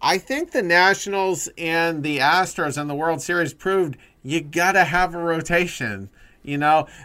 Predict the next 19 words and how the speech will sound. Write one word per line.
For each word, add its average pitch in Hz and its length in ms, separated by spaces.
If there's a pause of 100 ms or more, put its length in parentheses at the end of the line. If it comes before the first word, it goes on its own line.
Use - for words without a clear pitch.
the 165 100
Yankees 190 600
tried 175 400
to 180 80
do 160 200
what 170 220
Kansas 165 420
City 156 340
did 151 460 (360)
in, 139 580
uh, 131 260
twenty 151 360
fifteen 147 640
by 127 160
having 135 340
such 143 280
a 131 40
great 120 420
bullpen, 135 720